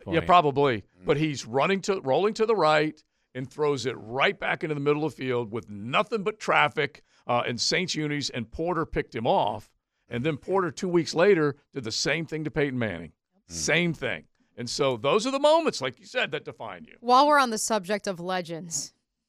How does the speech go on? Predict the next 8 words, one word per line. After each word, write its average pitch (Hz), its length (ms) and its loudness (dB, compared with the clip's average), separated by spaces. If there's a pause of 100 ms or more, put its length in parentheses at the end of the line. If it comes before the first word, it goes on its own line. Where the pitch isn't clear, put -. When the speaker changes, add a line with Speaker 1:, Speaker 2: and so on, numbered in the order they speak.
(1200)
Speaker 4:
I 214 80 -4
have 226 200 4
to 262 100 -2
read 226 180 0
a 214 40 -4
series 220 420 0
of 208 80 -6
tweets - 640 -8